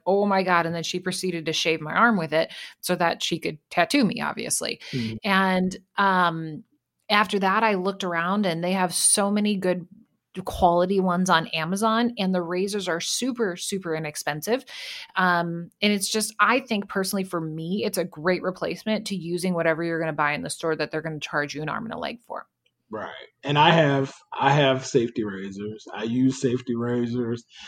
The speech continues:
Speaker 2: um, as well as, uh, some Gillette products. Um, this was, uh, safety razor was actually created or invented by King G Gillette.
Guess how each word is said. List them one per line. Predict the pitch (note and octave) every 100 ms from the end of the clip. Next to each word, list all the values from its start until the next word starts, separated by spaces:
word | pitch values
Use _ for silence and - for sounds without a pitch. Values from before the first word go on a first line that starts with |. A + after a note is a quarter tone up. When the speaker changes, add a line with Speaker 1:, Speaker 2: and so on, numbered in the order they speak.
| - - - -
Speaker 2:
um, | D3+ D3 C#3+ C3 C3 C#3+ -
as | D#3+ D3+
well | C3 D3+ D3
as, | D3 C#3+ C#3 C#3 - -
uh, | C3 B2+ C3
some | - D3 C3 B2 A#2+ B2
Gillette | - - F3+ D#3 D3 - _
products. | D#3 C3+ C#3+ - - - - - B2+
Um, | D3+ C#3 C3+ B2+ D3 - _ _ -
this | F#3+ C#4
was, | D#4+ F#3+ C#3+ -
uh, | D3+ C#3+
safety | D3+ G#3+ -
razor | F3 E3 C#3
was | B2+ B2
actually | C3+ D3 D3+ - C3+ B2 A#2 A2 G#2 - _ -
created | - C#3 A#2+ B2+ B2 G#2+ -
or | B2+ A2
invented | A2+ A#2 B2+ A#2 A2
by | G#2 G#2 A2
King | - E3 C#3 B2+ A#2+ A#2+
G | A2+ B2 A#2+ A2+ - - - -
Gillette. | G#2 A2+ C#3 C3 B2+ A#2+